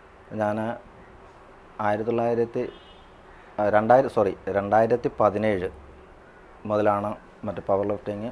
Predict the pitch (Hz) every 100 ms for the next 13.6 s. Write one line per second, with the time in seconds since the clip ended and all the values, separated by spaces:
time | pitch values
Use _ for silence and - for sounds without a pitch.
0 | - 95 98 104 101 95 95 101 151 -
1 | - - - - - - - - - 101
2 | 101 107 101 98 92 - - - - -
3 | - - 104 104 101 107 107 107 104 98
4 | 110 - - - 98 95 98 - - -
5 | - 95 95 98 - - - - - -
6 | - 90 90 - 90 85 90 - - -
7 | - - - - - - - - - -
8 | 107 123 151 156 143 131 127 131 127 131
9 | - - 104 107 107 104 104 101 101 95
10 | 113 120 127 131 107 107 110 113 117 113
11 | 117 117 - 104 95 95 104 101 104 110
12 | - - 104 110 123 120 110 110 104 104
13 | 98 101 98 101 92 98